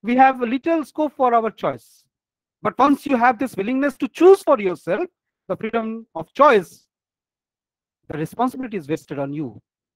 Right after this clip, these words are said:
If someone from the science background has decided to take up literature or philosophy by his or her own choice, that person should take the responsibility of selecting that without accusing other.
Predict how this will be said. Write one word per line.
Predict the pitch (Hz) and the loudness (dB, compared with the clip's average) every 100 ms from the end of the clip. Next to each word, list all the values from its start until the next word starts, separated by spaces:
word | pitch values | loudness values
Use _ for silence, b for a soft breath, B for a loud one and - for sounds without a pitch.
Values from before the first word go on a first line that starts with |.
| _ _ - | _ _ -6
If | 240 | 0
someone | 247 233 240 | 2 4 4
from | 226 233 | 2 -4
the | 202 | -2
science | 220 220 196 | 0 0 0
background | 202 185 208 226 208 - | 0 2 -2 -2 -6 -4
has | 180 | -4
decided | 165 190 180 180 | -4 -4 -4 -6
to | 185 175 170 _ - | -6 -8 -10 _ -2
take | 233 220 | 0 0
up | 208 | -2
literature | 202 233 220 262 302 _ - | 0 2 2 2 -2 _ 0
or | 262 | 0
philosophy | 285 262 185 156 113 _ _ _ _ _ - | 4 4 4 -2 -6 _ _ _ _ _ -2
by | 208 269 | 2 4
his | 247 233 214 | 2 0 4
or | 226 202 | 4 4
her | 214 | 4
own | 220 226 156 143 _ _ _ _ _ _ | 2 0 -6 -10 _ _ _ _ _ _
choice, | - 269 170 - - _ _ _ _ _ _ _ | 4 4 4 -6 -20 _ _ _ _ _ _ _
that | - 254 - | 0 2 2
person | 247 359 370 | 2 2 -2
should | 349 - | -2 -6
take | 311 | -4
the | 269 | -2
responsibility | 190 - - 330 349 359 339 240 139 _ _ _ _ _ _ 202 | -2 -2 2 2 0 -2 -2 -4 -12 _ _ _ _ _ _ 0
of | 214 - - | 0 0 -18
selecting | _ 254 311 - 214 | _ 0 0 0 -6
that | 151 120 _ _ _ _ _ _ _ _ - | -6 -8 _ _ _ _ _ _ _ _ 0
without | 233 294 - | 4 4 2
accusing | 175 247 202 196 | -10 -8 -8 -8
other. | 147 123 | -10 -12